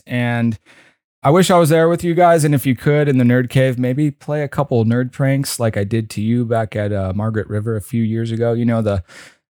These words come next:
Apple A, Apple <laughs> Option I, select all with a folder full of five hundred pop-up windows. If you could, keep the vibes high,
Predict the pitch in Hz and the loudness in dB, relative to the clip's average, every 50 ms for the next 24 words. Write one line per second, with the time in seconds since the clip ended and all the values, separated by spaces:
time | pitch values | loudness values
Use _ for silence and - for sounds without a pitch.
0 | _ _ 131 123 120 - 123 117 117 - - 131 127 127 127 127 123 120 120 120 | _ _ 0 0 0 0 0 -2 -2 -2 0 0 2 2 2 2 2 0 0 -2
1 | 120 117 - _ - 117 123 120 - 123 110 110 110 107 104 - _ - 127 123 | -2 -4 -8 _ -4 -2 -2 0 0 0 0 2 0 -2 -4 -6 _ 0 0 0
2 | - - - 120 117 - 117 120 120 117 110 - 120 120 123 123 113 - - 127 | 0 0 0 0 0 0 0 0 0 0 -2 -2 -2 0 0 -2 -2 -2 -2 0
3 | 123 120 120 117 120 117 117 113 110 104 95 - - 131 123 123 117 120 123 117 | 0 2 2 0 0 0 0 -2 -2 -2 -4 -2 0 2 2 2 4 2 2 2
4 | - 131 120 117 110 - - 147 127 123 107 - 175 165 135 131 127 120 113 110 | 2 0 0 0 -2 0 0 2 2 4 2 2 2 2 2 2 0 0 -2 -6
5 | - - 131 127 - 131 123 - - 127 127 120 123 123 123 123 123 120 110 - | -2 0 0 2 2 0 0 0 0 0 2 4 4 4 4 2 0 -2 -2 -4
6 | 139 - _ - _ _ - - - - - - - - - 139 131 - 170 - | -8 -10 _ -20 _ _ -18 -18 -16 -16 -16 -18 -8 0 0 0 2 2 0 2
7 | - 233 240 202 160 139 131 117 - _ _ _ - - 202 170 196 175 196 190 | 4 4 6 6 4 2 0 -4 -6 _ _ _ -4 -2 -2 -2 2 4 4 4
8 | 190 175 175 - 156 147 143 151 151 151 156 147 - | 4 4 2 0 0 2 2 2 2 2 0 -2 -4